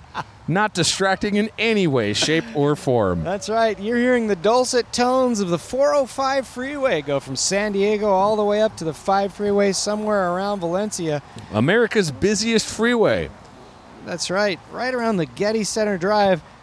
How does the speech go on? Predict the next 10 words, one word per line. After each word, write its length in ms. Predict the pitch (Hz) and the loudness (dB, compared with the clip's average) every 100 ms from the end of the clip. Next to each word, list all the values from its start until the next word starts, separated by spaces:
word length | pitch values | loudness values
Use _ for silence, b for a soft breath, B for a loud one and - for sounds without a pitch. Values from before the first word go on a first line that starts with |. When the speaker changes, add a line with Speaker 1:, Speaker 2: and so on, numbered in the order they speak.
| - | -10
Speaker 2:
Get 160 | - 233 | -6 0
ready 240 | 233 226 | 2 2
to 80 | 160 | 2
park 380 | - 214 226 220 | 2 0 0 -2
and 120 | 151 | -8
tailgate, 680 | - 220 233 220 202 208 190 | -8 -2 0 0 0 0 -2
not 560 | 160 151 190 262 - | -6 -2 0 0 -2
party, 440 | - 151 143 143 147 - B B B B - - | -4 -2 -2 -6 -10 -14 B B B B -20 -18
in 100 | 110 | -14
some 200 | - | -14